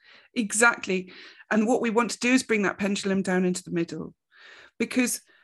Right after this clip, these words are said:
what we have to remind you is to remind yourself that not everyone is gonna react the same way as your father.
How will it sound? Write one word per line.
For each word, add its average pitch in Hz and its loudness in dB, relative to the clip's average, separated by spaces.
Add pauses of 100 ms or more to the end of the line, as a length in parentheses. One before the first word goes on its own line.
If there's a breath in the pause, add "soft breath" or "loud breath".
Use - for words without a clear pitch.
(140)
what 240 -2
we 269 6
have 277 4
to 311 -2
remind 247 8
you 202 0
is 208 -2
to 202 -2
remind 214 2
yourself 196 0 (140)
that 208 -6
not 233 -2
everyone 214 0
is 233 -6
gonna 208 0
react 185 -4
the 196 -10
same 190 -4
way 175 -2
as 175 -8
your 165 -8
father. 170 -8